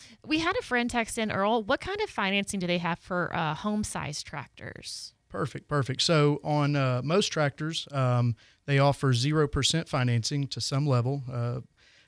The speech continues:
Speaker 2: uh, on certain models, we're going all the way out to seventy-two months, zero percent, and at eighty-four months, point nine nine. Um, on turf equipment, we're, uh, zero for up to sixty months and one point nine nine for seventy-two.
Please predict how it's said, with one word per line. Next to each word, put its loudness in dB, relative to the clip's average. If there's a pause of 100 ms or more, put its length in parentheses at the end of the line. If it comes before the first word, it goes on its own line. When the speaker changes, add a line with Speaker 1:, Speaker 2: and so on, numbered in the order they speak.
(140)
Speaker 2:
uh, 0
on 0
certain 2
models, 0
we're -6
going -2
all 2
the 0
way 2
out 0
to 6
seventy-two 4
months, 4
zero 2
percent, -2 (400)
and 0
at 0
eighty-four 4
months, 4
point -2
nine 4
nine. 4 (560)
Um, 2 (120)
on 2
turf 0
equipment, -2 (100)
we're, -4
uh, 0
zero 0
for -2
up -6
to -4
sixty 0
months 2 (440)
and 0
one 2
point -2
nine 2
nine 2
for -8
seventy-two. 2